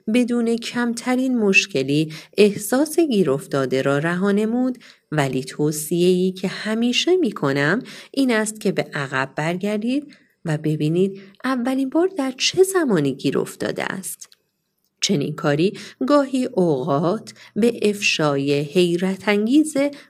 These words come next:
گذشته منجر می گردد. به یاد داشته باشید که ذهن ناخودآگاه هر چه را که باید درباره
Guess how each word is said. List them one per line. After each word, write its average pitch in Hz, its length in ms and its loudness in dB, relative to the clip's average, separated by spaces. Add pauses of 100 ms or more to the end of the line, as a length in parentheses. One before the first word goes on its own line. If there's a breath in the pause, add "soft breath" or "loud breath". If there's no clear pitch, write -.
(120)
گذشته 143 720 0
منجر - 460 -2
می - 180 -12
گردد. - 420 -14 (720)
به 165 100 4
یاد 143 240 2
داشته 156 340 0
باشید 202 440 2 (240 loud breath)
که 240 260 2
ذهن 165 500 -2
ناخودآگاه 185 1200 0 (260 loud breath)
هر 269 300 0
چه 240 300 -2
را 170 220 2
که 160 220 -6
باید 139 580 0 (360 loud breath)
درباره 202 800 2